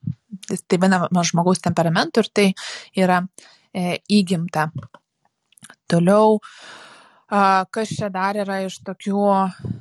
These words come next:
e, įgimtų dalykų? Nu, pavyzdžiui, em, obsesinis kompulsinis sutrikimas, e,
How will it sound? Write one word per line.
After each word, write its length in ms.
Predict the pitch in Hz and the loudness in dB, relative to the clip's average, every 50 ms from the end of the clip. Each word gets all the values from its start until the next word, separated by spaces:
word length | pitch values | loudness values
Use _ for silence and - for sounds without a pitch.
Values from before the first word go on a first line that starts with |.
| - - - - - - - _ | -14 -16 -16 -16 -16 -18 -18 _
e, 400 | - 185 175 175 170 170 175 175 - - - 185 | -14 -12 -10 -10 -8 -8 -8 -8 -8 -6 -4 -2
įgimtų 960 | 190 180 170 - 190 180 180 180 180 180 175 165 - _ - - 196 196 214 220 226 226 220 220 220 214 190 | -2 -2 0 2 2 4 4 2 2 0 -2 -4 -6 _ -2 2 4 6 6 8 8 8 8 6 6 4 4
dalykų? 960 | 185 180 175 175 170 165 160 160 165 180 190 214 240 262 262 - - 294 294 285 285 285 233 | 4 2 4 2 2 0 0 -2 0 0 2 2 2 2 0 0 2 4 4 4 2 0 0
Nu, 200 | 208 196 208 226 | 2 2 2 2
pavyzdžiui, 760 | 226 - 208 190 196 208 208 220 208 - - 202 196 196 190 196 - _ _ - - - - _ _ - | 2 2 2 2 2 2 0 -2 -4 -4 -6 -6 -6 -4 -6 -6 -10 _ _ -20 -20 -20 -20 _ _ -10
em, 480 | 180 175 175 175 175 175 175 170 170 170 - 175 - - - - - 143 - - | -6 -4 -4 -4 -4 -6 -8 -8 -4 -2 0 0 0 -2 -4 -8 -12 -12 -10 -8
obsesinis 460 | 190 - - 226 226 220 226 208 196 - | -10 -4 -2 0 0 0 0 -2 -2 -2
kompulsinis 640 | - 180 160 - 196 233 - - 247 226 214 - | -4 -6 -2 0 0 0 0 -2 -2 -2 -2 -4
sutrikimas, 580 | - - 190 202 - - 208 208 202 190 185 - | -6 -6 -8 -6 -4 -2 -2 0 0 0 0 0
e, 220 | - - 190 185 | -2 -2 -2 -2